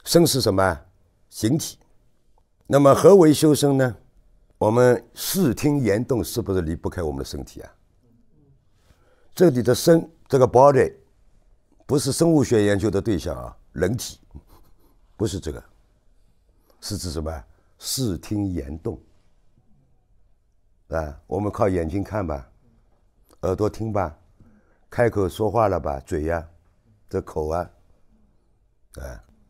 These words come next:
然后我们要做事情吧，动啊，视听言动，不就是我们的 body，这个形体吗？如何修呢？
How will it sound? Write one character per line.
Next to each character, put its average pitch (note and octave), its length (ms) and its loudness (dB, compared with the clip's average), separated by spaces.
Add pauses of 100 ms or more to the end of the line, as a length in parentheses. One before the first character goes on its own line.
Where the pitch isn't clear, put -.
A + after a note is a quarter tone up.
(340)
然 F#2 160 -4
后 F#2 80 0
我 F2+ 60 0
们 F#2 160 -2
要 F#2 100 0 (140)
做 F#2+ 180 -6
事 F2+ 140 -10
情 D#2 220 -10
吧， B1+ 200 -16 (520)
动 A#2+ 200 2
啊， C#2 140 -8 (1000)
视 G2+ 340 -6
听 G2 240 -8
言 D#2+ 180 -6
动， E2+ 180 -8
不 F#2 140 -8
就 G2 140 -6
是 E2+ 100 -8
我 D#2+ 60 -6
们 D2+ 80 -8
的 D#2+ 80 -4
body， E2 460 -4 (680)
这 F2 100 -10
个 C#2+ 80 -8
形 F2 240 -10
体 - 180 -18
吗？ G#1 180 -20 (2250)
如 A#2+ 180 2
何 A2+ 140 4
修 B2 220 2
呢？ A2 180 -2